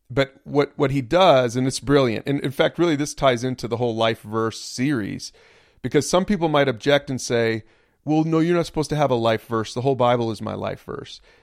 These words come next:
And I get that. I probably would have said that years ago myself. But the, the point really for Jesus is he wants to make sure people understand what all of Scripture is really about. And, you know, th-, the truth is,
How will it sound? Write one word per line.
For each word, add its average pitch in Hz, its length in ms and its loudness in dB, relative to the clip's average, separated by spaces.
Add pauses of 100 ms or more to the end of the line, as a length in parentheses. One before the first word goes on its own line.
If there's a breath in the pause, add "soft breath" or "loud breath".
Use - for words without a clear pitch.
(140 soft breath)
And - 120 -6
I 151 60 -4
get 110 260 -6
that. 107 200 0
I 120 60 0
probably 120 360 0
would 107 160 -2
have 104 60 -6
said 98 280 -6
that 98 220 -2
years 98 280 -8
ago 98 200 -10
myself. 123 680 -4 (480 soft breath)
But 123 260 -4
the, 113 100 -4 (120)
the 120 140 -6
point 175 640 2
really 131 320 2
for 120 180 -6
Jesus 113 600 -4
is 110 280 -6
he 131 140 -6
wants 127 420 -6
to 151 100 -6
make 117 280 -6
sure 117 260 -4
people - 540 -6
understand 107 1000 -6 (380 soft breath)
what 113 300 -4
all 127 260 2
of 131 100 -2
Scripture - 500 -6
is 110 260 -6
really 120 760 -2
about. 107 540 -4 (360 soft breath)
And, 120 280 -4 (100)
you - 220 -4
know, 135 140 0
th-, - 520 -18
the 127 140 -8
truth - 480 -2
is, 104 420 -2